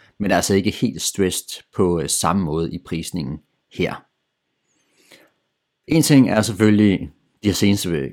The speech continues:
kursbevægelser, som vi har, har set, som tilsiger billigere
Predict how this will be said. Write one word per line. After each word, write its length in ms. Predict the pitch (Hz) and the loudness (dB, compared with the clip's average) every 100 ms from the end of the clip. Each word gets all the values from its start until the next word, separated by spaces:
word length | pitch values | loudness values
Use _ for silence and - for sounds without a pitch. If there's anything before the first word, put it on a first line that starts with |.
| - | -2
kursbevægelser, 680 | 143 120 104 98 95 - 87 | 0 0 0 2 0 0 -6
som 340 | - 87 82 | -4 -4 -4
vi 100 | 80 | -6
har, 520 | 76 80 78 - - - _ _ _ | -8 -6 -6 -8 -12 -18 _ _ _
har 60 | - | -6
set, 320 | - 160 120 | 2 2 2
som 220 | - 98 | -2 -4
tilsiger 480 | - 92 - 82 73 71 _ | -2 -4 -2 -4 -6 -8 _
billigere 400 | 98 120 156 127 | 0 2 4 2